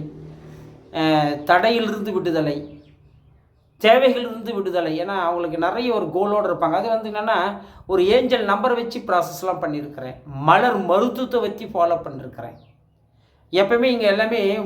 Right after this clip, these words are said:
முக்கூட்டு சிகிச்சையா தான் ஃபாலோ பண்ணுது. குருவருள் இருந்தால் திருவருள் கிட்டும் அப்படி மாதிரி.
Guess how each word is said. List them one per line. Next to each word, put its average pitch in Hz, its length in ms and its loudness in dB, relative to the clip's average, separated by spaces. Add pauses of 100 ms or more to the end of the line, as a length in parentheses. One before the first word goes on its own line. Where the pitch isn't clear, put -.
முக்கூட்டு 277 400 -2 (140)
சிகிச்சையா 233 460 0
தான் 208 200 -4
ஃபாலோ 160 300 0
பண்ணுது. 127 240 -14 (1160)
குருவருள் 254 440 4
இருந்தால் 208 400 2 (100)
திருவருள் 240 560 0
கிட்டும் 196 460 -6
அப்படி 160 320 -2
மாதிரி. 143 180 -4